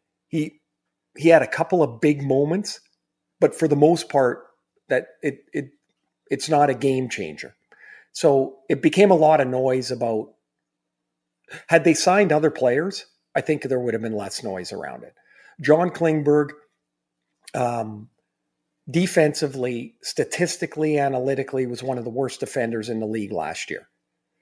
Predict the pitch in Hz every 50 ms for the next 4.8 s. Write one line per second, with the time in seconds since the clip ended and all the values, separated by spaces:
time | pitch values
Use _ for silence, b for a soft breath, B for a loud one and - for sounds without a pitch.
0 | _ _ _ _ - 139 127 120 135 139 147 147 156 165 160 156 147 160 151 -
1 | 147 139 143 143 - - _ _ _ _ _ _ _ _ - 156 135 107 - 135
2 | 135 139 139 143 151 156 165 165 165 170 151 135 - 147 135 131 127 127 127 -
3 | _ _ _ _ 123 - - - 156 135 123 117 113 110 113 113 - - 113 92
4 | 87 - 64 - - _ - 185 196 202 196 - 196 175 143